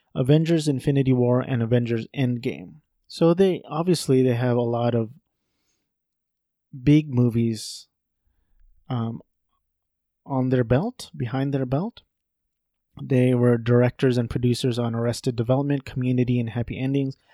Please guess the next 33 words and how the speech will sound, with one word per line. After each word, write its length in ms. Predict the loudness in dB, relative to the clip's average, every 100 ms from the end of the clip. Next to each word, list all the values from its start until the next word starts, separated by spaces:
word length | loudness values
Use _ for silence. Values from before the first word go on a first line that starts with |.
| -20 _ _ _
So 160 | 0
they 140 | 4 4
know 140 | 6
what 160 | 4 4
they're 100 | 2
doing, 520 | 4 4 2 -6 -18 _ _ _ _
regardless 600 | -4 0 4 4 2 -2
of 100 | -2 -2
genre. 440 | -2 -2 -4 -10 _ -4
And 340 | -2 0 -2
I 140 | -4 0
guess 220 | 0 0
in 120 | 0
recent 300 | 2 2 0
years, 360 | 0 0 0 0
they're 340 | 0 0 -2
very 340 | -2 0 2
good 260 | 2 0 0
at 160 | -2 -4
action 360 | -4 -4 -4
movies, 440 | -2 -4 -6 -12 -18 _ _ _ -8
um, 360 | -6 -6 -10 _ _ _ _ _ _ _ _ _ _
in 280 | -20 -6 0
my 140 | 4 4
opinion. 480 | 2 -4 -8 -10 -8
Maybe, 420 | -6 -4 -6 -8 -8
I'm 220 | -8 -6
sure 220 | 0 0
people 300 | 0 -4 -4
would 120 | -4
disagree. 440 | -6 -8 -8 -8 -12 _ _ _ -20 -20 -20 -20 _ _ _
But 160 | -2 4
then 380 | 4 4 -2